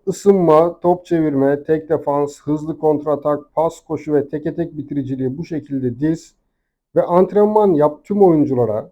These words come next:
Bu antrenmanı yaptırdıktan sonra bildirim mesajını kolla. Bu mesajda tüm oyuncularımız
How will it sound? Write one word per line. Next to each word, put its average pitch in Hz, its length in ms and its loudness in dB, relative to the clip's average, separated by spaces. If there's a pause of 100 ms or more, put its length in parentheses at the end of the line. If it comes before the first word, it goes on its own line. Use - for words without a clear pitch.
(120)
Bu 156 180 2
antrenmanı 135 520 0
yaptırdıktan 127 760 -2
sonra 127 480 -6 (1300)
bildirim 233 380 0
mesajını 196 460 4
kolla. 147 580 2
Bu 220 80 -2
mesajda 156 800 2
tüm 226 220 -4
oyuncularımız 143 880 2